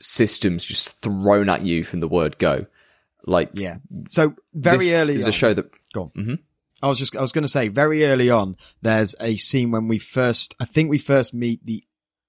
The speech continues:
Speaker 2: Emperor, or we meet, I don't know, I get them mixed up because there's two bald guys that are very similar in appearances.
Speaker 1: Yeah.
Speaker 2: <laughs> And I kept getting them mixed up, especially when I haven't been introduced to these characters.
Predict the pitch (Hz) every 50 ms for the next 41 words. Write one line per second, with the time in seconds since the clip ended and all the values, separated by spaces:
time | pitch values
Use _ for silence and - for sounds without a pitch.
0 | _ _ - 113 117 117 113 101 - - 95 82 78 82 - - 131 131 131 143
1 | 143 139 139 139 131 - - - - - - - - 143 165 160 151 139 131 120
2 | 175 160 147 160 160 160 156 143 - - - 143 113 101 - 120 107 - 117 104
3 | 117 120 - - - - 180 180 160 120 131 135 135 120 101 - 107 98 98 95
4 | 98 95 - - _ _ _ - 110 104 110 104 95 104 127 135 131 123 117 -
5 | 127 117 110 104 104 104 101 107 117 123 131 - 113 131 117 110 113 87 85 87
6 | 87 87 85 82 80 78 87 98 - _ _ _ _ _ - 165 165 170 151 -
7 | - - - - 139 - - 147 - - - 143 165 160 131 - 123 110 - -
8 | 139 117 - - 120 123 127 120 117 110 107 110 104 - - - 113 90 110 -
9 | - 135 113 - 127 117 113 110 104 107 101 104 101 101 101 107 104 110 98 107
10 | 104 - - 98 92 101 92 - - 104 101 76 - - 98 95 - -